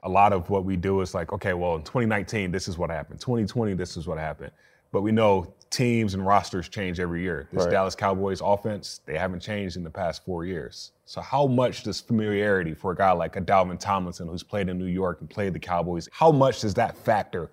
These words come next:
Speaker 1: when playing an offense that have played together for a while?
Speaker 2: When you played those guys,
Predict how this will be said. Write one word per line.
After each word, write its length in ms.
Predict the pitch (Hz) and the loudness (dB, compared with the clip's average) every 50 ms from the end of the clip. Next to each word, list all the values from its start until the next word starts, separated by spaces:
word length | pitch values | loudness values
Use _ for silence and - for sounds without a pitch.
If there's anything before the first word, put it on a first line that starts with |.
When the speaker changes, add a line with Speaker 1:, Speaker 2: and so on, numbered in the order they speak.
| _ _ _ _ _ | _ _ _ _ _
Speaker 1:
when 140 | - 107 101 90 | -6 -4 -4 -2
playing 340 | - - 113 110 104 98 | 0 0 2 2 2 2
an 80 | 92 90 | 4 6
offense 500 | 98 95 92 - - 95 90 85 - - | 6 6 6 6 2 -6 -6 -8 -10 -6
that 420 | - 104 101 98 95 90 - - _ _ _ _ _ _ _ - | -2 2 2 2 2 0 -4 -10 _ _ _ _ _ _ _ -2
have 140 | 107 101 | -2 0
played 220 | - - 147 151 107 | 2 2 2 2 2
together 260 | - 92 87 78 73 | 0 -2 -2 -2 -4
for 140 | 71 - 85 71 | -6 -8 -8 -8
a 40 | |
while? 240 | 67 73 65 - - _ _ _ _ | -8 -8 -10 -12 -16 _ _ _ _
Speaker 2:
When 160 | - 110 120 | 4 8 8
you 120 | 127 147 143 | 10 8 8
played 300 | - - 165 156 156 143 | 10 10 10 10 12 10
those 160 | 143 139 135 | 8 8 8
guys, 560 | 139 135 131 135 131 135 135 120 - - - | 10 10 10 12 12 12 10 8 4 -2 -14